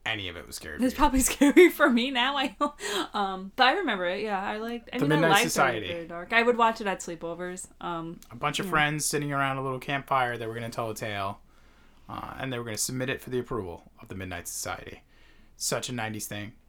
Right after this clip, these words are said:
Speaker 1: The, the two things that I equate most with the nineties that can only exist in the nineties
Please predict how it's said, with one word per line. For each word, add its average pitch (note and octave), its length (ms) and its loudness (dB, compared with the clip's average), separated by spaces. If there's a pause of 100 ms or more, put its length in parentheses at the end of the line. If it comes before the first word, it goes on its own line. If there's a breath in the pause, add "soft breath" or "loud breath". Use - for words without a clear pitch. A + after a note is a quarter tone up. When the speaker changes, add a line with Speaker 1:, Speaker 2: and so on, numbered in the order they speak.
(380)
Speaker 1:
The, D3+ 180 0
the C3+ 160 -4
two G#3 280 4
things F#3+ 340 2
that D3 100 4
I C#3+ 180 8
equate C3 340 0
most A#2+ 280 -2
with C3 140 -4
the A2 80 -6
nineties A2 400 -8
that G#2 140 -6
can G2 120 -10
only G#2+ 280 -6
exist G2 360 -8
in G#2 60 -10
the G#2 60 -10
nineties G#2+ 440 -10